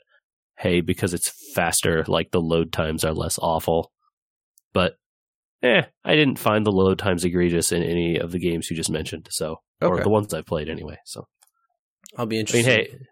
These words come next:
Speaker 1: it's a console, you die, it's gonna, gonna take a minute to load back, like.
Speaker 2: Sure.
Speaker 1: Yeah.
Speaker 2: I'm interested to try out some of the exclusives. I f-, kind of felt like the price was worth the jump into the kind of, maybe what,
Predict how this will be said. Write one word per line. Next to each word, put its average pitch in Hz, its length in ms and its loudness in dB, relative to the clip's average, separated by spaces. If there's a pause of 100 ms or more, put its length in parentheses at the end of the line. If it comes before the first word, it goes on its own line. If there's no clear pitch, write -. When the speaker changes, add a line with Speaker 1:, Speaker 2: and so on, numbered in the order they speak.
(120)
Speaker 1:
it's - 260 -14
a 98 60 -6
console, 87 420 2
you 85 80 2
die, 80 280 0
it's 76 120 -6
gonna, 78 240 -2 (260)
gonna 76 160 -4
take - 200 -4
a 76 60 -4
minute - 220 -4
to 90 60 -6
load 85 240 -6
back, - 320 -8
like. - 240 -8
Speaker 2:
Sure. 98 420 -4 (680)
Speaker 1:
Yeah. - 140 -2
Speaker 2:
I'm 147 120 0
interested 143 520 0
to 110 80 -4
try 110 200 2
out 101 120 2
some 110 180 -2
of 104 80 0
the 101 80 0
exclusives. 101 680 -4
I - 80 -2
f-, - 260 -8
kind 107 160 -2
of 98 60 -2
felt 101 180 2
like 101 120 -2
the 101 60 -4
price 104 320 0
was 104 160 -4
worth 104 180 -4
the 104 100 -4
jump 98 340 -2
into 98 680 -2 (160)
the 98 240 -6
kind 107 260 -2
of, 95 180 -4 (1160)
maybe 135 220 2
what, 143 200 2